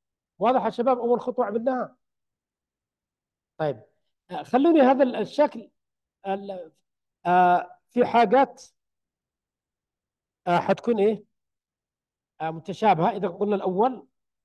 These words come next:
وبعدين هنا قلنا الأول. طيب، آه، أعتقد في حدود متشابهة، أليس كذلك؟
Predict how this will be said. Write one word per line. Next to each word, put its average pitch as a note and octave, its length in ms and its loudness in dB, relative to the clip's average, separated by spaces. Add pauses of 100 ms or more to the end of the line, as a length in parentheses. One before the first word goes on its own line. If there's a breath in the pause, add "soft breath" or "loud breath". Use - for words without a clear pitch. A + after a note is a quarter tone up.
(800)
وبعدين F3 320 -2
هنا G#3 180 0
قلنا G3+ 240 -4
الأول. G3 560 -4 (720)
طيب، E3 240 -2 (1120)
آه، E3+ 40 -8
أعتقد F3+ 480 -4
في C#4+ 140 0
حدود C#4+ 320 0
متشابهة، A3 520 0
أليس G3+ 220 -2
كذلك؟ G3 480 -4